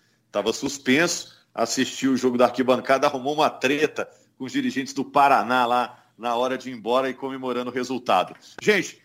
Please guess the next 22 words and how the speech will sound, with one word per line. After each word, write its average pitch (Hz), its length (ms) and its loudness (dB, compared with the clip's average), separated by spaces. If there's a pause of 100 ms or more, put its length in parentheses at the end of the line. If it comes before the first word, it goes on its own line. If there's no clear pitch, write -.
a 120 60 -6
gente 175 160 -6
tá 196 100 0
no 190 60 -8
finalzinho 156 580 0
aqui, 135 520 -2
infelizmente 127 720 -2
o - 40 -14
tempo 135 160 0
tá 131 100 6
acabando, 123 540 4 (260)
mas 185 180 2
na 202 80 -2
opinião 208 480 -2
de 226 200 -10
vocês, 165 560 -2
quem 208 200 -6
foi 226 200 2
o 226 80 -4
personagem 185 880 0
da 170 100 -4
semana 160 680 0